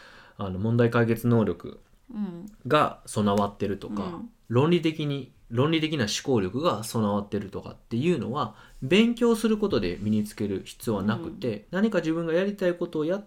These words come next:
Speaker 1: た結果、身につければいいと思ってる。
Speaker 2: そうね。
Speaker 1: だから、勉強できるってことは、それに越したことはないとは思ってる。
Speaker 2: うん、なんか、要は、だから、国語ができる、算数ができる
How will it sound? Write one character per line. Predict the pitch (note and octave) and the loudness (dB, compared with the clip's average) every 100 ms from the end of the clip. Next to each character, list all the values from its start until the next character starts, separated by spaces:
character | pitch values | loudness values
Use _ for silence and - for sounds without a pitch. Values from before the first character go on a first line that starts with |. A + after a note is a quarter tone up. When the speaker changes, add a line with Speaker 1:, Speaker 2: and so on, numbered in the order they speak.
| - | -8
Speaker 1:
た | F3+ | -6
結 | - F#3+ - | -4 -6 -4
果、 | B3+ | -2
身 | G3 | 2
に | B2+ A2 | 2 0
つ | - | -2
け | A2+ | -2
れ | F2 | -2
ば | |
い | E2+ | -6
い | F2+ | -8
と | - | -8
思 | E2+ | -8
っ | - | -8
て | |
る。 | G#3+ | -10
Speaker 2:
そ | - | -8
う | |
ね。 | |
Speaker 1:
だ | E3 | -4
か | C#3+ | -2
ら、 | |
勉 | D3+ A3+ C#4+ C#4+ | 4 4 2 -4
強 | C#4+ C#4 | 0 2
で | G#3+ A3 | 2 2
き | A#3+ | 0
る | B3 | 0
っ | |
て | B3 - | -2 -8
こ | D3 | -6
と | D#3+ E3 | -6 -4
は、 | E3+ | -6
そ | - | -6
れ | A3+ | -4
に | A#3+ | -2
越 | A3 - | -4 -6
し | F#3 - | -8 -6
た | |
こ | A2 G#2 | -6 -4
と | |
は | E2 | -4
な | D2 | -6
い | F#2+ | -4
と | F#3+ | -2
は | C3+ | -2
思 | F2+ | -2
っ | F2+ _ _ _ _ | -8 _ _ _ _
て | E2+ | -8
る。 | - - | -8 -10
Speaker 2:
う | G#3 | -10
ん、 | F3+ F3+ | -10 -12
な | G3 | -12
ん | |
か、 | F#3+ | -8
要 | G#3+ E4 | -6 -4
は、 | A3+ | -6
だ | F#3+ | -8
か | - | -10
ら、 | - F#3+ | -8 -6
国 | C#4+ C#4+ | -4 -2
語 | F#3+ | -2
が | F#2+ D#2+ | -4 -8
で | D#2+ | -10
き | - F#3+ | -10 -10
る、 | F#3+ | -10
算 | - G#3+ A#3+ | -6 -4 -2
数 | A#3+ B3 A#3 | -4 -6 -4
が | A3 | -4
で | G3+ G#3 | -6 -8
き | - F#3+ | -10 -4
る | B3 G#3+ | -2 -2